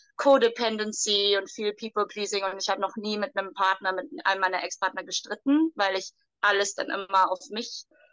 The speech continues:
genommen hab und das war so meine erste gesunde Beziehung, wo man auch mal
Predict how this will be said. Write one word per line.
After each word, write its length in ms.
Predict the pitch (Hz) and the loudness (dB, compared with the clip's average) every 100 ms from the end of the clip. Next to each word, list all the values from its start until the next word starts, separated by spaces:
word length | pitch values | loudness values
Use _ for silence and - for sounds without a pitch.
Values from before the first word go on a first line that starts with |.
| _ - | _ -6
genommen 260 | 240 233 240 | 2 4 4
hab 120 | 233 | 2
und 140 | 220 | 0
das 120 | 214 | 0
war 100 | 208 | 0
so 100 | 196 | 0
meine 240 | 208 202 170 | 0 0 2
erste 340 | 202 226 226 | 0 0 -6
gesunde 340 | 214 202 214 202 | -8 -8 -10 -10
Beziehung, 400 | - - 226 185 | -8 -4 -4 -2
wo 80 | |
man 140 | 202 190 | -2 0
auch 180 | 190 208 | -2 2
mal 280 | 190 185 | 2 2